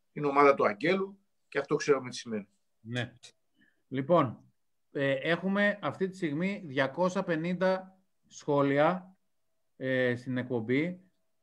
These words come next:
Speaker 2: Ε, πρέπει να καταλάβουν οι φίλοι ότι δεν, δεν γίνεται δυστυχώς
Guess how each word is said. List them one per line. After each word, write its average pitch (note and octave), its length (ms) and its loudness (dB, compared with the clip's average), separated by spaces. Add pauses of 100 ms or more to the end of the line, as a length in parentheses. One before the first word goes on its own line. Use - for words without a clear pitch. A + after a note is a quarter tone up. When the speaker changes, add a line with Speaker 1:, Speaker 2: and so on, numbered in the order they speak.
(120)
Speaker 2:
Ε, C3 120 -6
πρέπει - 340 -4
να F3+ 180 -6
καταλάβουν F3 400 4
οι E3 60 2
φίλοι E3+ 180 0
ότι F3 160 0
δεν, F3 340 0
δεν F#3 160 0
γίνεται D#3+ 300 0
δυστυχώς C3+ 640 -4